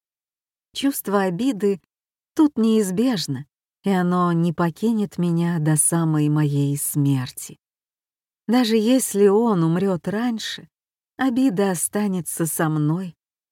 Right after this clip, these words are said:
ведь иногда зло держат и на умерших.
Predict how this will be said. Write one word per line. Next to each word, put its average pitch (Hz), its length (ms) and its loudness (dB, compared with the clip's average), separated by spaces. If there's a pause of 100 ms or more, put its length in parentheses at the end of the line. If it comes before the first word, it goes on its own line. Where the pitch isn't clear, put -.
(240)
ведь 185 260 -4
иногда 175 640 -2 (420)
зло 220 340 4
держат 202 580 0 (120)
и 190 120 2
на 175 220 -2
умерших. 185 760 -6